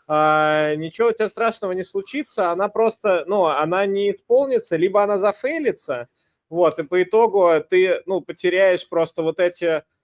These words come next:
ноль ноль ноль одну соланку, а, кор-, которая на комиссию уходит,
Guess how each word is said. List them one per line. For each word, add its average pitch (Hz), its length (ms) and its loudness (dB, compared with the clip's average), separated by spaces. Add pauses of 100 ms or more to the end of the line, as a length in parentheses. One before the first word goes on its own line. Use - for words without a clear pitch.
(140)
ноль 175 260 0
ноль 170 220 0
ноль 175 260 2
одну 160 240 -2
соланку, 170 680 0
а, 139 640 -2
кор-, 151 280 -4
которая 165 380 0
на 156 120 -6
комиссию 170 540 -6
уходит, 214 500 -2